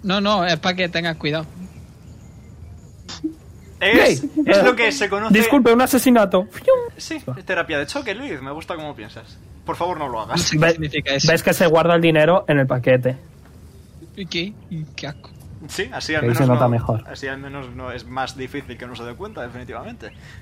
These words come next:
Speaker 2: Especialmente si nota que se moja. Pero en fin, vamos al barco, ¿vale?
Speaker 1: Y le hago un signo de levantándole el pulgar a, al bichito de agua.
Speaker 3: Y se mete en la cantimplora.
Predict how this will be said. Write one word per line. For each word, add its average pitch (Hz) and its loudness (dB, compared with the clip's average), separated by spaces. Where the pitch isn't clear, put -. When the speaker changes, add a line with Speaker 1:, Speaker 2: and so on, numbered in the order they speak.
Speaker 2:
Especialmente 135 -8
si 135 -8
nota 120 -2
que 117 -10
se 117 -12
moja. 156 -6
Pero 185 -6
en 254 -10
fin, 381 -4
vamos 277 -4
al 196 -4
barco, 131 -4
¿vale? 247 -6
Speaker 1:
Y 170 -6
le 151 0
hago 160 2
un 160 -2
signo 156 -6
de 143 -8
levantándole 147 -6
el 143 -8
pulgar 143 -6
a, 135 -6
al 143 -6
bichito 143 -6
de 180 -4
agua. 165 -8
Speaker 3:
Y 135 0
se 123 0
mete 120 2
en 113 2
la 110 0
cantimplora. - -4